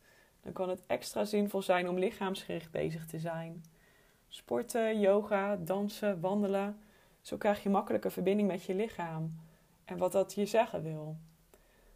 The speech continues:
Ook mindfulness, bewust ademhalen of meditatie kan ondersteunend zijn om te horen welke gedachten er allemaal in je hoofd rondzwermen,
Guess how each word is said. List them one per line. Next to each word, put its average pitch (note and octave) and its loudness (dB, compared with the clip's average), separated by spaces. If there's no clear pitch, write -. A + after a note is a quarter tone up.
Ook G#3 0
mindfulness, A3+ -2
bewust F#3+ -2
ademhalen G#3 0
of F3+ -8
meditatie F#3 2
kan - -2
ondersteunend G#3 0
zijn F#3+ -2
om G3+ -4
te G3 -10
horen G#3+ 2
welke F#3+ 2
gedachten G#3 -2
er F#3+ 0
allemaal F#3 -2
in G3 -2
je F#3+ -2
hoofd A3 -4
rondzwermen, D#3+ -6